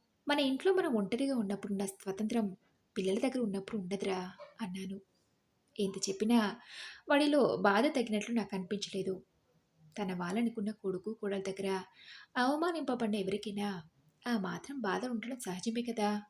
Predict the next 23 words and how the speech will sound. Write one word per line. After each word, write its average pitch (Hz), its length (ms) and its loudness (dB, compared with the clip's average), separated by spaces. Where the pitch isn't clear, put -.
అనుకుని, 202 460 0
ఎప్పుడూ 202 320 2
లేనిది 202 340 4
వాడు 294 200 2
అలా 277 140 6
చూస్తుంటే 247 440 0
బాధ 202 260 -2
అనిపించి, 202 460 2
వాడికి 196 260 0
నా 190 140 0
అవసరం 180 340 -2
ఉందనిపించి, 196 580 -2
ఒరే 196 220 4
జగ్గు, 190 340 2
నీకు 214 220 2
అభ్యంతరం 185 400 -2
లేకుంటే 220 500 2
ఒంటరిగా 311 460 6
ఉన్నావని 233 400 4
బ-, 190 200 -2
బాధపడకుండా 190 720 -2
నాకు 196 280 0
నువ్వు, 180 300 0